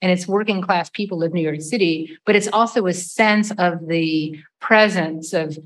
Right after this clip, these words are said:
buildings, of sky, of carvings, of fire escapes, all of these details that, that are drawing your attention.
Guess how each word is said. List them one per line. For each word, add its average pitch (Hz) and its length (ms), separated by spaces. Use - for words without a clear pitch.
buildings, 202 840
of 185 160
sky, 185 800
of 160 420
carvings, 196 560
of 156 140
fire 190 340
escapes, 175 540
all 185 160
of 180 60
these 165 220
details 165 580
that, 160 220
that 170 100
are 151 100
drawing 165 400
your 151 100
attention. 156 460